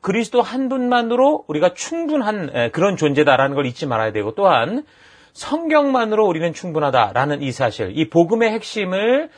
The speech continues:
우리가 잘 알아야 되는데, 이걸 오해하게 되면 오늘 이 시대 속에서도 수시로 벌어지는 그런 일들, 이런 이 이단적인 이 교회 안에서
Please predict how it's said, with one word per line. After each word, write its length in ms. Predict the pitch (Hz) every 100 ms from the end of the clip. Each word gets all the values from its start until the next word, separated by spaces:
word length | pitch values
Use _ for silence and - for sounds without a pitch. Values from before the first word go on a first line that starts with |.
| - -
우리가 200 | 147 151
잘 180 | 143
알아야 240 | 120 123 139
되는데, 520 | 127 120 120 214 262 - -
이걸 320 | - 170 226 285
오해하게 560 | 170 160 185 185 170 156
되면 500 | 143 131 147 226 349 _ - -
오늘 300 | 156 175 214
이 180 | 160 208
시대 280 | 254 247 240
속에서도 580 | 220 190 165 151 214
수시로 500 | 262 - 302 285 269
벌어지는 560 | 185 160 180 170 180 175
그런 280 | 156 160 151
일들, 480 | 139 147 131 110 85 - - -
이런 340 | - 196 190 -
이 160 | 139
이단적인 800 | 139 165 208 202 185 160 165 139 120
이 140 | 123
교회 200 | - 165
안에서 440 | 151 143 151 226